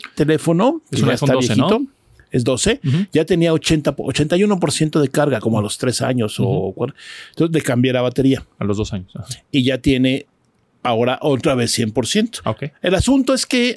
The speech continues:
Speaker 1: varios reportes
Speaker 2: ¿Cómo le cambiaste la batería?
Speaker 1: Fui al Apple Store.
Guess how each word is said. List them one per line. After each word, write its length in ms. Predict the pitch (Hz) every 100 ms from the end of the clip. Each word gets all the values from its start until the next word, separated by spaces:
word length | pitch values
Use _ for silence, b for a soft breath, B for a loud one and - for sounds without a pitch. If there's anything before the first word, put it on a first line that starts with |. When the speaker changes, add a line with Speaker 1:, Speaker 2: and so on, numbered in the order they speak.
| -
Speaker 1:
varios 760 | 113 131 147 214 254 240 214 156
reportes 920 | 165 - 170 160 - 226 - - - -
Speaker 2:
¿Cómo 200 | 165 160
le 80 | 151
cambiaste 300 | 135 135 143
la 40 | 135
batería? 320 | 139 139 - -
Speaker 1:
Fui 240 | - 170
al 100 | 180
Apple 240 | 170 - 156
Store. 440 | - - 123 107